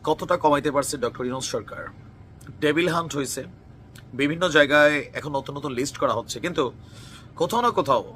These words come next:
আওয়ামী লীগ কি আসলে ভয় পাচ্ছে? ভয় পাচ্ছে না। আওয়ামী লীগ যদি, মানে, প্রত্যাবর্তনের সুযোগ পায়, একদিনে বাংলাদেশের চেহারা বদলে দেবে। এটা কিন্তু বিএনপি, জামাত, জাতীয় নাগরিক পার্টি, প্রত্যেকেরই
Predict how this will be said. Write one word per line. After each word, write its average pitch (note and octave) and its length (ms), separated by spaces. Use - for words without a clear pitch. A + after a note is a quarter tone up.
আওয়ামী D3 300
লীগ F#3+ 120
কি G3 120
আসলে F3 300
ভয় B2+ 220
পাচ্ছে? C#3 500
ভয় G#2+ 200
পাচ্ছে B2+ 300
না। C#2 140
আওয়ামী D#3+ 200
লীগ G3+ 100
যদি, G#3 340
মানে, E3 140
প্রত্যাবর্তনের F3+ 580
সুযোগ D#3+ 360
পায়, A2+ 220
একদিনে C3+ 280
বাংলাদেশের C#3+ 440
চেহারা C#3+ 300
বদলে B2+ 300
দেবে। A2 320
এটা C3+ 180
কিন্তু D#3+ 200
বিএনপি, C#3 420
জামাত, C3+ 480
জাতীয় C3+ 340
নাগরিক B2+ 360
পার্টি, F3 360
প্রত্যেকেরই F3+ 460